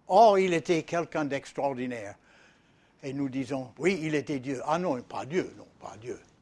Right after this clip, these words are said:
Du moment que vous enlevez la divinité de Jésus-Christ,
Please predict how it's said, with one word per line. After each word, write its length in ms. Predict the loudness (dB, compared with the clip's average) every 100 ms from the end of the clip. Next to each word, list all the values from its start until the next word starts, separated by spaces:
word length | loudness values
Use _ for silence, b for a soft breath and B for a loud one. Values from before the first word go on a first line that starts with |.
| _ _ b b b b _
Du 120 | -4 2
moment 380 | 4 6 4
que 100 | 4
vous 300 | 0 0 4
enlevez 420 | 4 4 2 2 2
la 160 | 2
divinité 800 | 0 -4 -2 -2 -2 -2 0 0
de 140 | -2 -6
Jésus-Christ, 800 | -4 -4 -4 -8 -6 -6 -6